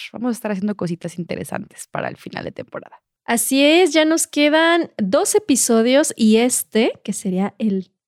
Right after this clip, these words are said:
Speaker 2: antepenúltimo episodio, y ya estamos preparando cosas bien interesantes para los últimos dos.
Speaker 1: Vámonos con todo a la historia de el caso del día de hoy,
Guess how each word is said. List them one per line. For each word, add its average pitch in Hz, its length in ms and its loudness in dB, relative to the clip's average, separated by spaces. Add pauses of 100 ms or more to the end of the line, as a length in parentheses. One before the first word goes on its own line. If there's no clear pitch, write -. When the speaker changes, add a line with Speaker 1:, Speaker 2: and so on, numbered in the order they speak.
(120)
Speaker 2:
antepenúltimo 226 1000 0 (320)
episodio, 247 840 -2 (480)
y 247 280 2
ya 240 80 4
estamos 233 340 0
preparando 208 500 0
cosas 208 360 -8
bien 226 200 -2
interesantes 214 680 -4
para 190 240 -4
los 165 180 -6
últimos 202 400 -10
dos. - 720 -12 (260)
Speaker 1:
Vámonos 311 440 -2
con 185 320 -6
todo 214 600 -2
a 170 460 -4 (120)
la 180 180 -4
historia 202 840 -4
de 170 800 -6
el 180 220 -8
caso 185 320 -6
del 185 160 -6
día 170 200 -4
de 170 120 -4
hoy, 165 240 -8